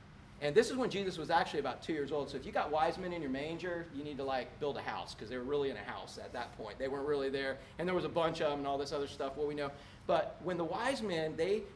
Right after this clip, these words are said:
knew that the Messiah had come. And they knew that it was the King of the Jews. And so they thought that if they were gonna figure out where, the best place to ask for directions of how to find him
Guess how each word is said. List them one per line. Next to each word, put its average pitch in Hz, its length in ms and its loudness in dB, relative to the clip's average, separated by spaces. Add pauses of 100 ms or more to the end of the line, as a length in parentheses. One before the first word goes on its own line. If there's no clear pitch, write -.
knew 170 460 2 (160)
that 151 120 0
the 156 60 -2
Messiah 160 440 2
had 113 160 -8
come. 104 100 -10 (720)
And 165 240 4
they 214 200 10
knew 185 420 6
that 151 180 2
it 151 60 -2
was 139 100 -6
the 147 60 -8
King 175 240 -4
of 170 40 -6
the 151 80 -6
Jews. 160 540 -2
And 151 160 -4
so 143 220 -2
they 190 340 0 (160)
thought 156 420 -2 (380)
that 143 80 0
if 139 100 -2
they 185 200 4
were 208 100 2
gonna 180 160 -2
figure 170 340 -2
out 147 320 2
where, 143 200 2
the 139 100 -4
best 196 320 4
place 190 240 2
to - 180 -6
ask 151 460 0
for 151 100 0
directions 143 540 2
of 139 80 -2
how 147 80 4
to - 80 2
find 170 320 2
him 151 100 -2